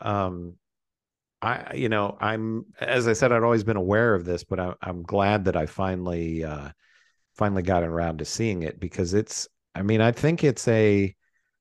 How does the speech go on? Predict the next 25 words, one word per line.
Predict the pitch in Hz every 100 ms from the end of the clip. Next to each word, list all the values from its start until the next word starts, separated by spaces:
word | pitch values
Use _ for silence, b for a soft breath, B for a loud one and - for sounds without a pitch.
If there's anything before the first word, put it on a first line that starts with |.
| _ _ _ _ _ _
um, | 113 107 101 95 95 92 _ _ _ _ _ _ -
it's | 131
certainly | - 156 143 135 110
not | 104
hard | 87 95 101 98
sci-fi. | - 95 95 95 90 92
I |
mean, | 90 87
you, | 92 98 101
really, | 101 117 127 113 107
other | 104 101 101 95
than | 95 90
this | 85 -
A | 101 95
I | 85
technology, | 85 - 95 98 82 78 82
as | 78
we | 80
said, | 76 85 76
there, | 78
there | 69 82
isn't | - 98 95
really | 82 90 82
any | 82 80
other | 78 73 73